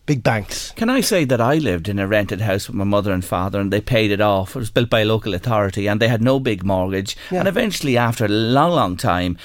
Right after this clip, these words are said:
Speaker 2: they were given the option to buy, but at a very reasonable
Speaker 1: I,
Speaker 2: sum.
Speaker 1: I never heard the word mortgage in my house growing up.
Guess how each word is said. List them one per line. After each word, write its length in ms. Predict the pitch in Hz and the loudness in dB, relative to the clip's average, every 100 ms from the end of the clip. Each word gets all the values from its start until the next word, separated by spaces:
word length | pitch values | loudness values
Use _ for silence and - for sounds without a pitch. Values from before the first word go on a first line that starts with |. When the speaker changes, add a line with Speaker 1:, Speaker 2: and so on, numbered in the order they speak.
| - - | -10 -2
Speaker 2:
they 80 | |
were 100 | 127 | 0
given 240 | 117 120 107 | 2 2 2
the 120 | 107 | 2
option 320 | 101 - 104 | 2 -2 -6
to 80 | 113 | -2
buy, 260 | 113 98 101 - | 2 2 0 -2
but 200 | 208 202 | 0 0
at 140 | 202 | 0
a 80 | 202 | -2
very 400 | 156 180 180 151 | 0 0 2 0
reasonable 520 | 127 135 127 113 101 | 0 0 0 0 0
Speaker 1:
I, 100 | 156 | 2
Speaker 2:
sum. 360 | 151 - 135 82 | 2 0 -4 -2
Speaker 1:
I 140 | 147 185 | 0 2
never 280 | 180 147 127 | 4 2 2
heard 180 | 139 | 0
the 40 | 120 | 0
word 200 | 123 113 | 0 2
mortgage 440 | 120 120 110 107 | 2 2 0 -2
in 100 | 113 | -2
my 120 | 107 | 0
house 260 | 101 107 104 | 0 -4 -4
growing 280 | - 101 98 | -6 -6 -6
up. 160 | 92 | -8